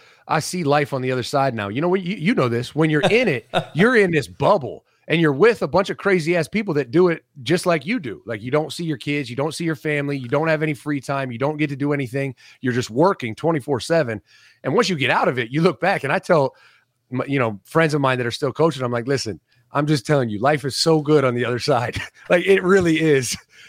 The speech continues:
Speaker 1: Like, it's cool to be at Ohio State and run out in the horseshoe. That's all cool. And it's, it's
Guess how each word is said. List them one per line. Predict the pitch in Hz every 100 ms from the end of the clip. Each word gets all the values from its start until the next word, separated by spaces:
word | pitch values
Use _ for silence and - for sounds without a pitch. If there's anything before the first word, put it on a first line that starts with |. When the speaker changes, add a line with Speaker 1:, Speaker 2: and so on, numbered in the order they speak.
| _ -
Speaker 1:
Like, | 196
it's | 247 247
cool | - 233 247 226
to |
be | 190 208
at |
Ohio | 190 170 175 165
State | - 180 175
and | 139
run | 156 180
out | 170
in | 151
the |
horseshoe. | 135 160 - 135
That's | 165 226
all | 180 151
cool. | - 165 123 101 _ _
And | -
it's, | 226 - -
it's | 226 - -